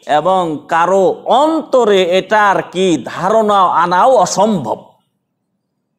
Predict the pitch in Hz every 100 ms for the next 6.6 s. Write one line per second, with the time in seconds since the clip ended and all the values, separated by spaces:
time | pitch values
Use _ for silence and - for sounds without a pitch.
0 | _ _ _ _ _ _ 196 233 214 180
1 | 151 143 117 120 123 107 113 110 120 156
2 | 175 175 175 175 175 165 170 175 180 190
3 | 196 285 453 _ _ _ _ _ - _
4 | - 131 135 151 147 175 - - 208 311
5 | 294 262 196 135 95 - - _ _ 147
6 | 151 170 185 180 127 117